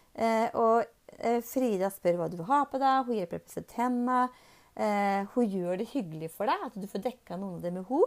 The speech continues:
og det gjør at du også har lyst til å komme ut og spise sammen med de andre igjen. Eh, og sitter og prater om krigen, eller om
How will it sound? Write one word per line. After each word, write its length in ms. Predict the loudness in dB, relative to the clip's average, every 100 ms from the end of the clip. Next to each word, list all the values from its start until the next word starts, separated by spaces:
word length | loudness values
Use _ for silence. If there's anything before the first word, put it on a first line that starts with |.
| 0 -10 -14
og 100 | -8
det 100 | 0 0
gjør 140 | 0
at 80 | -2
du 80 | -2
også 400 | -2 -8 -4 -2
har 100 | -2
lyst 220 | -4 -6 -8
til 80 |
å 60 | -4
komme 260 | -4 -4 -6
ut 100 | -8
og 100 | -8
spise 360 | -8 -8 -8
sammen 320 | -8 -8 -6
med 80 | -4
de 80 | -4
andre 320 | -4 -6 -6
igjen. 280 | -4 -2 -4 -10 _ -20 -20 _ _
Eh, 460 | -6 -4 -2 -4 -6 -2
og 160 | -2
sitter 300 | -2 -6 -4 -4
og 60 | 2
prater 360 | 0 0 -4
om 80 | -6
krigen, 600 | -6 -6 -6 -6 -6 -4
eller 200 | -2 -4
om 140 | -4